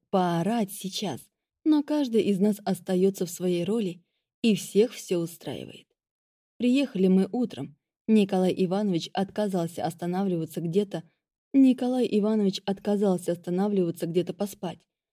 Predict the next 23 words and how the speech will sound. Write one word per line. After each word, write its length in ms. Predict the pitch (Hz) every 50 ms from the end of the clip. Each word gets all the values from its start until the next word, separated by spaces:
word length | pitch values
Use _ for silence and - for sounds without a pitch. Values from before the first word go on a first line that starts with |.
| _ _ _ _ _ -
хотя 220 | 254 233 240 -
я 180 | 208 196 190 185
видела, 360 | 180 185 214 196 196 175 170
что 180 | 170 - - 175
ему 200 | 175 175 175 170
тяжело. 500 | 175 - 170 160 175 175 160 139 95 - _ _ _ _ _ _ _ _ _ _ _ _ -
В 140 | 254 277 277
итоге 320 | 285 320 320 269 240 226
всё, 260 | 196 - - - 240
что 200 | 233 233 - 202
смогла 420 | 196 - 196 185 185 180 180 180 180
сделать, 420 | 170 160 180 214 226 214 196 -
это 280 | - 196 190 - 170 175
отправить 540 | 180 180 - - 190 202 202 185 170 -
его 280 | - 190 170 185 - -
на 220 | - 233 220 214 190
выходные 720 | 180 175 - - 175 170 160 180 208 226 214 185 165 175 _ _ _ _ _ _ _
и 80 | - 294
попросить 640 | 247 - 247 - 226 233 220 208 226 190 - -
Юлю, 240 | 214 226 240 220 196
чтобы 280 | 190 - 190 185 170 185
та 200 | - 208 202 202
распорядилась 800 | 185 180 - - - 175 175 175 160 185 208 208 202 196 202